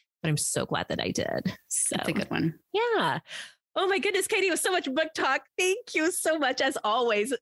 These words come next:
Speaker 1: our recordings for this, I'm always like, "Oh man, we're going long," but you're always up for it. <laughs>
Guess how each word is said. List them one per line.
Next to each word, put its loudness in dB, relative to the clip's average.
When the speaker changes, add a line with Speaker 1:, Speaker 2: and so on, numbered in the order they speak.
Speaker 1:
our 2
recordings 0
for 0
this, 0
I'm 2
always 2
like, -2
"Oh 0
man, 2
we're 0
going 0
long," 0
but -2
you're 0
always 2
up 0
for 0
it. 2
<laughs> 0